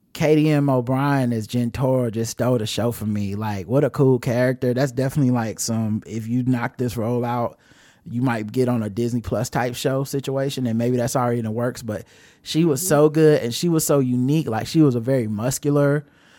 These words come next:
Speaker 1: figure, but also, like, the, a woman, but also, like, the, the, the leader of the, uh, resistance, and,
Speaker 2: Yeah,
Speaker 1: um,
Speaker 2: I
Speaker 1: she
Speaker 2: could
Speaker 1: just
Speaker 2: see the,
Speaker 1: stole
Speaker 2: like
Speaker 1: the show every time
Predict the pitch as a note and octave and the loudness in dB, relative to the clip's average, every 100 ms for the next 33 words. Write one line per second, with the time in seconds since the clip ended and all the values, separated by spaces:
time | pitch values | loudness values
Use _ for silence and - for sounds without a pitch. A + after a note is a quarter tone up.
0 | _ _ _ - E3+ E3 D#3+ D#3+ D3+ C3 | _ _ _ 2 4 6 6 8 6 4
1 | A2+ G#2 - B2+ C3 C3+ B2 A2 G#2+ _ | -2 -2 -2 -2 0 2 2 -2 -4 _
2 | - A#2+ - A2 A2+ C#3+ D3+ D3 C#3+ C#3 | -6 -6 -4 -4 2 4 6 6 4 2
3 | A#2 - B2 C3+ D3 B2+ A#2+ A2+ G#2+ G#2 | 0 -4 -2 -2 0 0 0 -2 -4 -8
4 | F2 G#2 G#2+ G#2 G2+ F2+ G#2+ F#2+ G#2+ A2+ | -10 -8 -6 -4 -6 -6 -8 -8 -6 0
5 | C3+ C#3 C3 B2 G#2+ A2+ G2 G#2+ G#2+ G#2+ | 2 2 2 0 -2 -6 -6 -6 -6 0
6 | C#3+ D#3 - D3 C#3 B2 A2+ A#2 - - | 2 2 2 0 0 -2 -4 -6 -12 -20
7 | - - B2+ B2+ A#2 - F3+ F#3+ E3+ E3 | -20 -6 0 0 0 0 2 2 2 2
8 | D3 D#3+ D3+ C#3 B2+ - C3+ C#3+ B2+ - | 4 6 6 4 0 0 4 4 4 0
9 | B2+ C3+ C#3 D3+ C3+ C3 B2 A#2 | 0 0 0 0 2 2 2 0